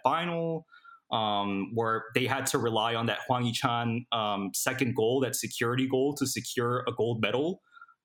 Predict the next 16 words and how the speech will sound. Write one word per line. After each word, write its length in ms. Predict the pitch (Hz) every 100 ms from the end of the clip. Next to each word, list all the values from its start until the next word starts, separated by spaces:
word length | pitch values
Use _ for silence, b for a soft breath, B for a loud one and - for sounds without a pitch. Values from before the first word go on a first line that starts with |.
| -
And 240 | 127 120
then 140 | 131
they 100 | 131
also 280 | 131 131 143
had 200 | 127 120
that, 220 | 120 107 - -
I 80 | 131
think 220 | 127 214
in 100 | 143
that 180 | 123 107
third 220 | 123 123
group 220 | 120 127 -
stage 280 | 117 117
match, 360 | 120 98 95 -
that 240 | 110 104
one, 540 | 107 113 123 123 127